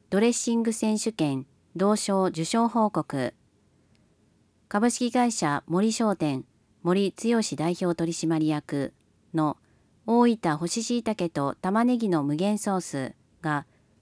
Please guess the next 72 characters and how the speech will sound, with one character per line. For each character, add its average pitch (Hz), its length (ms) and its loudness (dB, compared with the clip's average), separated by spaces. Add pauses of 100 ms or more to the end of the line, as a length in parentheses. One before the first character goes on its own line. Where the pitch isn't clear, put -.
(100)
上 247 180 6
記 220 120 0
選 208 220 -2
手 220 120 -4
権 208 240 -2
で 139 260 -4
銅 185 200 2
賞 196 180 -2
を 185 40 2
受 165 140 -2
賞 170 220 -2
さ 160 140 -4
れ、 147 220 -2 (460)
川 240 220 4
野 220 100 4
市 - 140 -4
長 220 160 0
に 147 120 2
報 160 200 0
告 170 180 -2
し 160 140 -4
ま 147 100 -2
し - 80 -8
た。 123 300 -6 (920)
選 240 240 2
手 247 140 0
権 220 220 0
は 147 240 2 (240)
一 - 180 0
般 226 200 2
社 226 120 0
団 220 200 2
法 214 200 0
人 147 300 -2 (340)
日 185 140 2
本 220 200 4
野 156 120 2
菜 220 240 -2
ソ 220 120 -4
ム 214 120 0
リ 214 80 0
エ 220 100 0
協 220 220 -2
会 196 180 -2
が 143 140 -2
開 170 180 -4
催 170 220 -4
し - 80 -8
て 160 120 0
お 160 120 0
り、 127 200 -6 (640)
全 214 160 2
国 208 220 0
か 170 100 0
ら 165 120 2
エ 185 120 0
ン 208 80 -2
ト 208 80 0
リ 185 120 0
ー - 40 -2
さ 165 140 -2
れ 165 100 2
た 143 320 -4 (220)
ド 180 100 0
レ 220 80 4
ッ 226 40 4
シ 220 180 -2
ン 175 80 4
グ 143 200 0
九 233 200 0
十 214 160 0
一 147 100 -2